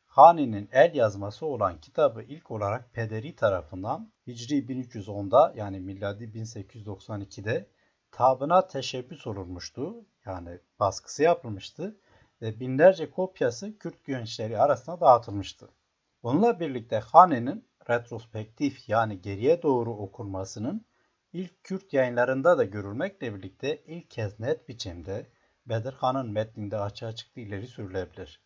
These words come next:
Dikkat çektim mektubu ve ondan bir yıl sonra yazdığı makalesinde. Dolayısıyla Bedirhan'ın günümüzde de yaygın eğilim olan anakronik Kürt milliyetçiliğinin temellerini atanlardan biri olduğu söylenebilir.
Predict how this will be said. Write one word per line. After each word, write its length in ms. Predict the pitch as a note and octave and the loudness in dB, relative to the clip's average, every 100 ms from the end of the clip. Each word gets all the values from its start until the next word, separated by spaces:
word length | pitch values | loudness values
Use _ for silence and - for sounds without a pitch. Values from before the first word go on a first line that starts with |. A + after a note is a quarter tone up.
| _ | _
Dikkat 340 | - A2 A#2+ A2+ | -20 2 2 2
çektim 340 | G#2+ - A2 | -8 -12 -10
mektubu 580 | G2 F#2 - G#2+ D#3+ G3+ _ _ | -10 -10 -16 -12 -12 -12 _ _
ve 40 | C3 | -4
ondan 380 | B2+ C3 B2+ A#2 | -4 -2 -4 -4
bir 100 | B2 | -8
yıl 120 | A#2 | -10
sonra 280 | - A2 F#2+ | -8 -6 -6
yazdığı 500 | F#2 F#2 C3 E3 - | -6 -6 -4 -4 -6
makalesinde. 720 | - A2 A2 G2 D#2+ - F2+ E2 _ _ _ _ _ | -10 -6 -4 -6 -8 -16 -20 -20 _ _ _ _ _
Dolayısıyla 640 | A2+ B2 B2 G#3+ F#3+ D#3+ | -2 0 0 0 2 2
Bedirhan'ın 640 | B2+ A#2 A#2 A#2 B2+ E3 G3 | 0 -2 -4 -2 -2 -4 -8
günümüzde 500 | B2+ A#2+ A#2 A#2 D#3+ | -8 -8 -8 -4 -4
de 60 | B2+ | -4
yaygın 480 | G2 G#2 A2 D3 | -2 -2 0 -4
eğilim 420 | D#3 G#2 G#2+ C#3+ D#3 | -4 -6 -6 -6 -4
olan 340 | G2+ G2 G3+ _ _ _ _ | -4 -4 -8 _ _ _ _
anakronik 760 | A2+ A2+ A2+ B2 B2+ E3+ - _ | -4 -2 -4 -8 -8 -8 -10 _
Kürt 240 | F3+ - | -14 -10
milliyetçiliğinin 840 | D#3+ C3 A#2 A2+ - A#2+ A2+ D#3 A2+ | -8 -6 -8 -10 -10 -4 -2 -2 -4
temellerini 540 | G#2+ G2+ G#2 G#2 B2 | -10 -8 -6 -4 2
atanlardan 720 | C3+ - A2 G#2 G#2 A2+ G#2 | 2 0 -8 -8 -8 -8 -8
biri 140 | A#2+ | -8
olduğu 400 | C3 G#2 B2 E3 _ | -6 -6 -10 -12 _
söylenebilir. 840 | _ A#2+ G#2+ G2 A#2 G2+ B2+ - | _ -10 -8 -8 -8 -12 -18 -20